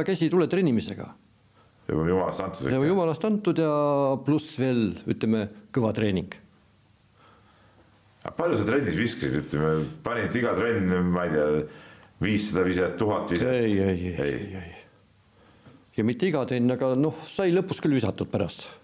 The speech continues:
Speaker 1: Aga mitte, mitte nii, et mingi viissada tuhat.
Speaker 2: Aga palju see mõjutas, kas see, no sinu ajal olid ju jäigad korvirõngad, eks ole? No ilma selle vedruta,
Speaker 1: Jaa.
Speaker 2: vaata, tänapäeval on
Speaker 1: Jah.
Speaker 2: need siuksed vetruvad ja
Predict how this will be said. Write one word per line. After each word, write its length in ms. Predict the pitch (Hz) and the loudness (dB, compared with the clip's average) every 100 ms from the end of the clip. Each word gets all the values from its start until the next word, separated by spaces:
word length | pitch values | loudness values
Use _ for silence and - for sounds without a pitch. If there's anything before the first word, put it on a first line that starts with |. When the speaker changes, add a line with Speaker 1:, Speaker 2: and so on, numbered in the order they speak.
| _ - - - | _ -20 -20 -20
Speaker 1:
Aga 180 | - - | -6 0
mitte, 320 | 120 - 117 | 0 0 0
mitte 320 | 113 120 117 | 2 0 0
nii, 120 | 110 98 | 0 0
et 160 | - | -2
mingi 340 | 82 92 90 98 | -2 -2 0 2
viissada 380 | 101 - 90 87 | 2 0 -4 -2
tuhat. 480 | 104 85 - - - _ _ - _ _ _ _ - _ _ _ _ - - _ _ _ _ _ _ _ _ - - | -2 -4 -12 -20 -20 _ _ -20 _ _ _ _ -20 _ _ _ _ -20 -20 _ _ _ _ _ _ _ _ -20 -20
Speaker 2:
Aga 160 | - - | -14 -8
palju 280 | - 175 117 | -4 0 0
see 160 | 127 | 2
mõjutas, 480 | 165 165 113 - 92 | 2 2 2 0 -2
kas 180 | - 101 | -2 -4
see, 120 | - 90 - - - - - | -2 -2 -4 -14 -20 -20 -10
no 160 | - | -6
sinu 180 | - 165 | 0 2
ajal 200 | 165 98 | 2 2
olid 140 | 90 101 | 2 4
ju 80 | 117 | 2
jäigad 480 | 117 131 120 87 - 85 76 | 2 2 2 -2 -4 -4 -2
korvirõngad, 640 | 87 92 82 92 78 62 | 0 2 2 0 -2 -2
eks 160 | 60 - | -4 -4
ole? 180 | 62 60 - - _ - - - _ | -4 -4 -10 -20 _ -20 -20 -20 _
No 160 | 85 85 | -6 -2
ilma 240 | 95 98 | 0 0
selle 160 | 87 90 | 0 0
vedruta, 160 | 95 120 | 0 0
Speaker 1:
Jaa. 200 | 127 107 | 0 0
Speaker 2:
vaata, 180 | 78 73 | -2 -2
tänapäeval 460 | 107 - 170 85 | -2 0 0 0
on 100 | 85 | 0
Speaker 1:
Jah. 60 | 110 | 0
Speaker 2:
need 140 | 123 92 | -2 -4
siuksed 400 | - 82 - 82 | -4 -4 -4 -2
vetruvad 640 | 92 101 92 85 82 78 | 0 -2 -2 -2 0 2
ja 120 | 82 | 2